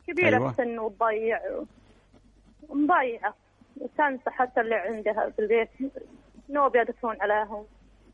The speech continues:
Speaker 2: أيوة.
Speaker 1: وإنه، وإنه بعض المرات ما تدري هي بالبيت، هي، هي ما هي بالبيت، ما تدري، مضيعة يعني.
Speaker 2: إيه.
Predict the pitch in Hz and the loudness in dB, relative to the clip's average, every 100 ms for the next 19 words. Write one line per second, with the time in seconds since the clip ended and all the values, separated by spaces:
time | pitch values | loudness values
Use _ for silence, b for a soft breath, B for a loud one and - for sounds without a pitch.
0 | _ _ _ - _ _ _ _ _ - | _ _ _ -20 _ _ _ _ _ -6
1 | - 107 135 143 269 262 277 277 277 277 | 0 2 4 2 2 4 2 2 -2 2
2 | 285 277 285 269 240 240 226 233 202 220 | 2 2 -2 0 -2 0 0 2 2 2
3 | 220 214 214 - 226 - - - 240 233 | 4 2 0 -2 -2 -2 -6 0 0 2
4 | 220 214 202 214 226 349 - 220 214 220 | 0 0 2 0 2 0 0 -2 -2 -6
5 | 240 269 330 254 202 214 214 - 254 B | -4 0 0 0 -4 -4 -6 -10 -20 B
6 | B B _ 160 123 | B B _ 0 0